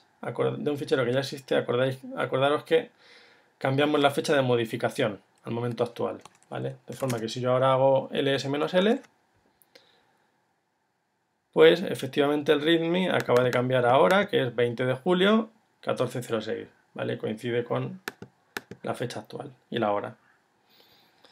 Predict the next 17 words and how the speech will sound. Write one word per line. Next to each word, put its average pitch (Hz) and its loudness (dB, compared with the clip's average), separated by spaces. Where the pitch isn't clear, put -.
Así 127 -8
que 123 0
L 123 2
S 127 -2
menos 135 -2
L 160 6
es 151 6
la 139 0
fecha, - -2
pinta 147 -4
la 120 -4
fecha 151 -6
de 139 0
modificación, 117 -8
más 117 -6
otros 117 -4
datos. 101 -10